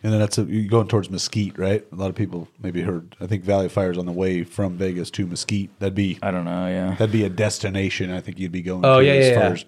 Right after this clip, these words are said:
Speaker 2: Yeah,
Speaker 1: passing
Speaker 2: or
Speaker 1: through.
Speaker 2: Overton. I don't know how big Overton is,
Speaker 1: Overton,
Speaker 2: but you're
Speaker 1: Overton's
Speaker 2: going
Speaker 1: a
Speaker 2: that
Speaker 1: little
Speaker 2: way.
Speaker 1: tiny place. But yeah, I think Mesquite's the, the reason a lot
Speaker 2: Yeah.
Speaker 1: of people would be traveling that direction.
Speaker 2: But that Valley of Fires, those, they're, like, these crazy red rocks, like at Red Rocks in Vegas, that you can kinda see that bright red.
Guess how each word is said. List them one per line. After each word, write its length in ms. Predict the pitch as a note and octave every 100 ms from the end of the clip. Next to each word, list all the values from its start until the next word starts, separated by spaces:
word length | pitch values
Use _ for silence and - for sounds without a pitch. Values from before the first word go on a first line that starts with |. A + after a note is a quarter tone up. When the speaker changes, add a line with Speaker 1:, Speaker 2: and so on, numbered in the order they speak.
| -
Speaker 2:
Yeah, 140 | B2+
Speaker 1:
passing 160 | A#2+ A#2+
Speaker 2:
or 60 | A#2
Speaker 1:
through. 80 | C3
Speaker 2:
Overton. 500 | C3+ B2+ C3+ C3 B2+
I 160 | A#2+
don't 120 | B2
know 80 | A2
how 120 | A2 G#2
big 220 | A2 G#2+
Overton 260 | A2+ G#2+
is, 60 | B2+ A#2 G#2+
Speaker 1:
Overton, 60 | A2
Speaker 2:
but 80 | G#2
you're 100 | A#2
Speaker 1:
Overton's 240 | G#2+ G#2
Speaker 2:
going 100 | G#2+
Speaker 1:
a 40 |
Speaker 2:
that 80 | G#2+
Speaker 1:
little 160 | G#2+ G#2
Speaker 2:
way. 60 |
Speaker 1:
tiny 80 | F#2+
place. 220 | F2+ F#2 -
But 80 | G2
yeah, 120 | F#2
I 40 |
think 180 | F2+ A2
Mesquite's 480 | G2+ - A2 G2+ -
the, 220 | F#2+ F2+ - _ - -
the 120 | F#2
reason 340 | F#2 G#2 F#2+ F#2+
a 40 |
lot 100 | F#2
Speaker 2:
Yeah. 60 | F2+
Speaker 1:
of 60 |
people 200 | A2+ G2
would 60 | F2+
be 120 | F#2
traveling 560 | - G#2+ G2 F2+ F2+ F2
that 160 | F2+
direction. 480 | E2 F2 E2+ - F#2 - - - - _
Speaker 2:
But 140 | B2+ B2+
that 180 | B2
Valley 320 | A2+ C3+ C#3+ A#2
of 80 |
Fires, 440 | - B2+ C3+ A#2+ G2+
those, 180 | G2+ - -
they're, 220 | A2 G#2+
like, 200 | G#2 G#2+
these 200 | G2 F2
crazy 560 | - B2+ B2 A#2+ G#2+
red 480 | G#2 A2+ A#2+ G#2 G2+ -
rocks, 360 | A2 A#2+ A#2 C3+
like 160 | A#2
at 140 | A2 B2
Red 220 | C3+ A2+
Rocks 340 | G#2+ G#2 -
in 140 | G#2+ G2
Vegas, 400 | G2 G2 G2 - -
that 140 | G#2+ G#2+
you 120 | G#2+
can 140 | F#2+
kinda 240 | G#2+ A2+ F#2
see 160 | A#2
that 240 | G#2+ F#2 F#2+
bright 320 | G#2+ A2 G#2
red. 420 | G#2 G#2+ A2